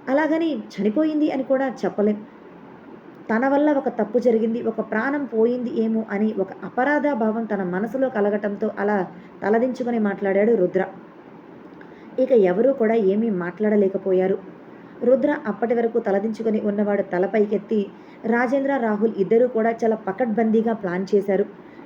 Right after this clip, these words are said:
రాహుల్ మారాడు అని నిరూపించుకోవాలి అని ఎక్కడా ఎటువంటి ప్రయత్నం చేయలేదు. కానీ రాజేంద్ర ప్రయత్నం చేశాడు. ఆ ప్రయత్నాన్ని మనం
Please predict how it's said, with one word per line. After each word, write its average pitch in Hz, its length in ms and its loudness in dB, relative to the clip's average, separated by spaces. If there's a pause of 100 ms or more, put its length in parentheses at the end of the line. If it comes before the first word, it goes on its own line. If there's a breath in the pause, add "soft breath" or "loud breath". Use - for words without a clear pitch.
(140)
రాహుల్ 269 440 2
మారాడు 214 680 2 (100)
అని 233 420 -4
నిరూపించుకోవాలి 226 920 0
అని 208 220 -2 (420 loud breath)
ఎక్కడా 277 540 -2
ఎటువంటి 220 380 0
ప్రయత్నం 208 560 -2
చేయలేదు. 196 360 4 (420 loud breath)
కానీ 285 380 0 (140)
రాజేంద్ర 220 720 0 (300 loud breath)
ప్రయత్నం 262 460 0
చేశాడు. 190 320 2 (420 loud breath)
ఆ 175 160 0
ప్రయత్నాన్ని 262 560 -2
మనం 262 360 -2